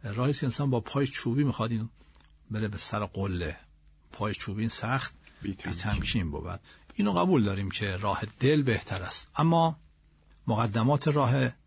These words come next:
Speaker 1: دل باز عقله که باید شرعی باشه، چطور عبادت کنیم، چطور ریاضت داشته باشیم، چطور روزه بگیریم، چطور نماز شب بخونیم.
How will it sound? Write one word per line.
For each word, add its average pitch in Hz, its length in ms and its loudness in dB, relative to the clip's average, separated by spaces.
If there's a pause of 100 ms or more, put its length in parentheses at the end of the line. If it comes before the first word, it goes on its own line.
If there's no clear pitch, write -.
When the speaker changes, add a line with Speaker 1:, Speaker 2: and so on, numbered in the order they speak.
Speaker 1:
دل 123 180 4
باز 113 260 0
عقله 113 560 -2 (360)
که - 100 -12
باید 98 140 -4
شرعی 120 420 -2
باشه، 110 460 -6
چطور - 280 -6
عبادت 101 380 -6
کنیم، 104 240 -8
چطور 101 260 -10
ریاضت 95 380 -6
داشته 117 240 -6
باشیم، - 260 -6
چطور 101 280 -8
روزه 92 260 -8
بگیریم، 110 340 -4
چطور 95 240 -10
نماز 82 320 -6
شب 127 240 -6
بخونیم. 110 320 -6